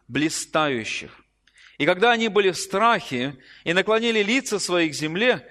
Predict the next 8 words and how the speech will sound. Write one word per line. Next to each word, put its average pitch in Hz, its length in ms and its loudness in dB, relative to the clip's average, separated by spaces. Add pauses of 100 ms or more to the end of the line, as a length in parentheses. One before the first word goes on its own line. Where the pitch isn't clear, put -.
(440)
сказали 170 800 -2
им: 107 420 -6 (920)
'Что - 520 -4
вы 208 160 -4
ищете 190 520 -4
живого 170 640 0
между 190 400 -2
мёртвыми? 196 720 -4